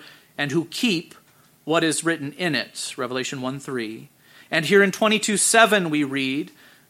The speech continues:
"Blessed is the one who keeps the words of the prophecy of this book." And so the book of Revelation begins and also ends with the same emphasis. Obey God in Christ. Keep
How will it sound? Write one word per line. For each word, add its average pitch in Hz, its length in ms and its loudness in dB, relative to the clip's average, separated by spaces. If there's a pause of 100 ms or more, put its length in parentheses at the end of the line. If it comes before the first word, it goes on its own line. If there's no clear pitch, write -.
"Blessed 185 500 4
is 196 160 0
the 202 80 2
one 165 260 2
who 160 160 -4
keeps - 640 -2
the 170 140 -2
words 160 580 2
of 156 160 -8
the 151 80 -6
prophecy 160 640 0
of 139 360 -4
this 139 180 -4
book." 156 340 0
And 143 140 -4
so 208 200 6
the 185 120 0
book 220 500 4
of 185 160 0
Revelation 170 800 0
begins 160 800 2 (380)
and 156 160 0
also 175 500 4
ends 160 680 0 (340)
with 175 440 2 (320)
the 156 100 0
same 156 720 4 (260)
emphasis. - 840 -4
Obey 170 600 6
God 131 520 4
in 127 220 -6
Christ. 107 680 -4 (100)
Keep 196 440 0